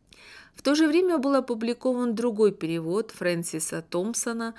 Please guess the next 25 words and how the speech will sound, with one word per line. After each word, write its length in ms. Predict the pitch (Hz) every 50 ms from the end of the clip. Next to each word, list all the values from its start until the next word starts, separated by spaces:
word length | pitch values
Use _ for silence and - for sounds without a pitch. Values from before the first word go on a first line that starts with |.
| - - - - - -
под 160 | - 196 170
названием 640 | 180 185 180 180 - 175 175 175 175 175 175 170 175
«Рубаият 600 | 175 185 170 170 185 185 180 175 165 160 - -
Амара 380 | 175 170 170 170 165 165 165 165
Хаяма 520 | 165 - 160 165 170 170 170 170 165 170
Нишапури», 720 | 165 170 170 - - 165 156 - - 170 170 202 262 285 - - - - - - - -
который, 400 | - - 214 226 - 381 403 381
по 160 | 381 - 330
мнению 320 | 320 302 277 277 277 277 277
Твена, 480 | 277 - 190 196 208 226 240 247 240
был 220 | 220 190 180 180 180
немного 440 | 190 208 202 185 170 175 160 - 185
лучше. 460 | 196 185 165 165 165 - - - - _ _ _ _ - - - - -
Однако, 460 | - 196 202 196 262 359 403 - 359 349
по 160 | - 294 302
словам 400 | 294 - 254 226 214 240 254 269
секретаря 600 | - - 208 - 190 190 190 185 185 190 190 185
Твена, 560 | 180 - 180 170 214 254 285 277 233 196 196 -
он 140 | 233 240 247
не 80 | 240
обращал 480 | 233 208 208 214 220 - - 220 208 190
внимания 600 | 180 175 175 175 170 170 190 220 233 220 202 185
на 100 | 180 180
этот 300 | 185 202 202 196 180 -
перевод, 480 | - 196 196 214 208 214 208 175 165